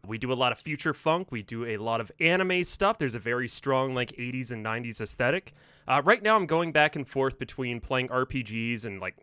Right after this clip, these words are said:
difficult platformers. So the long-term game that we're in the middle of right now is Earthbound. It's actually my first time playing it. Uh, so we're, like, seventy-five percent of the way through that, and we're playing through the Mega Man series, uh,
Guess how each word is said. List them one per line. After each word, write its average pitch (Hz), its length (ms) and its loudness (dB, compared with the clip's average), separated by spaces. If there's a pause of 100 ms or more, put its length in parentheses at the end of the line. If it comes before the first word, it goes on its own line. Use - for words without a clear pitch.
difficult 135 480 -4
platformers. 135 800 -4 (340)
So - 180 2
the 147 140 4
long-term 185 600 2
game 185 240 0
that 175 140 0
we're 147 120 2
in 131 80 0
the 120 60 -4
middle 131 260 0
of 127 120 0
right 120 160 0
now 113 220 0
is - 160 -6
Earthbound. 170 540 0
It's 139 100 -2
actually 214 320 4
my 156 120 2
first 147 280 -4
time 117 160 -4
playing 127 300 -2
it. 95 140 -6 (500)
Uh, 113 120 0
so - 160 0
we're, 202 80 4
like, 196 140 2
seventy-five 170 600 2
percent 139 380 0 (100)
of 135 100 -6
the 123 80 2
way 113 200 0
through 107 220 -8
that, 127 280 4 (300)
and 135 180 6
we're 147 80 4
playing 165 280 2
through 160 120 2
the 139 80 2
Mega 147 240 2
Man 117 220 -2
series, 80 720 -10
uh, - 20 -10